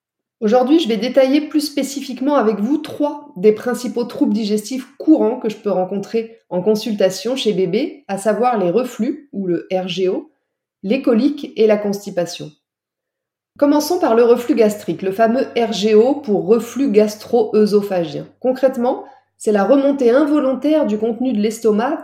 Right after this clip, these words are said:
dans l'œsophage. Très courant chez les bébés, il provoque des régurgitations. C'est un phénomène fréquent et sans gravité qui apparaît très souvent avant l'âge de trois mois.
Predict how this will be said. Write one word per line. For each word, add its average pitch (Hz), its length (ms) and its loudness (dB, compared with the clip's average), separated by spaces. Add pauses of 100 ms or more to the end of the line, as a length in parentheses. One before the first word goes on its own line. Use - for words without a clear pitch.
(100)
dans 233 200 6
l'œsophage. 175 840 -2 (540)
Très - 300 0
courant 233 260 2
chez 208 140 -2
les 180 100 0
bébés, 214 460 0
il 208 140 -4
provoque 208 400 0
des 185 100 2
régurgitations. 196 1000 0
C'est 208 220 -8
un 190 80 -2
phénomène 220 460 0
fréquent 277 720 -4
et 196 160 -6 (120)
sans 277 320 2
gravité 247 840 2
qui 208 100 -2
apparaît 226 320 -2
très - 160 -2
souvent 220 340 -4
avant 208 200 -2
l'âge 214 200 0
de 190 80 -4
trois 190 300 -2
mois. - 460 -8